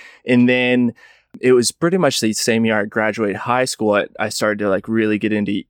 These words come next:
YouTube. And I don't remember exactly who I was watching consistently, um, but there was a f-, few different guys. And then I don't know how, how I learned that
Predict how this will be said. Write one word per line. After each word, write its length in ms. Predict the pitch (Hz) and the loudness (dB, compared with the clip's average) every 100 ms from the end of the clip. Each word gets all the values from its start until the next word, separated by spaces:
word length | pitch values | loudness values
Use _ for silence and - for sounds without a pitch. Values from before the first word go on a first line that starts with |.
| _ - | _ -4
YouTube. 600 | 113 127 - 110 107 98 - | 0 0 2 2 2 0 -4
And 460 | 107 107 104 104 - - _ _ - | -2 0 -2 -4 -8 -20 _ _ -4
I 60 | |
don't 100 | 170 | -2
remember 340 | 202 127 117 113 | 0 0 0 -2
exactly 480 | 104 110 113 - 107 | -4 -4 -4 -4 -2
who 140 | 110 | 0
I 40 | |
was 160 | 101 101 | -2 -2
watching 540 | 107 110 - 104 98 - _ _ _ - 110 | -4 -4 -4 -8 -8 -12 _ _ _ -8 -4
consistently, 840 | 104 - 143 139 - 101 101 95 110 - - _ _ | -2 0 0 -2 -4 -6 -6 -10 -10 -14 -20 _ _
um, 280 | 110 107 104 | -2 0 0
but 120 | 107 | 0
there 120 | 127 | 2
was 140 | 117 110 | 0 0
a 40 | |
f-, 220 | 104 - - | -6 -10 -20
few 300 | - - 143 | -12 -2 2
different 400 | 131 117 113 123 | 2 0 -2 -2
guys. 540 | 113 107 104 104 95 - - _ _ _ - | -2 0 0 -2 -4 -8 -16 _ _ _ -2
And 260 | 120 117 113 | 2 2 2
then 520 | 120 117 113 113 113 - _ _ - _ - | 2 2 0 0 -2 -6 _ _ -20 _ -6
I 140 | - | 0
don't 160 | 190 175 | 2 2
know 100 | 135 | 0
how, 300 | 127 113 - | 2 2 0
how 280 | 127 139 139 | 0 2 4
I 120 | 117 | 2
learned 400 | 113 120 117 113 | 2 2 2 2
that 160 | 110 | 0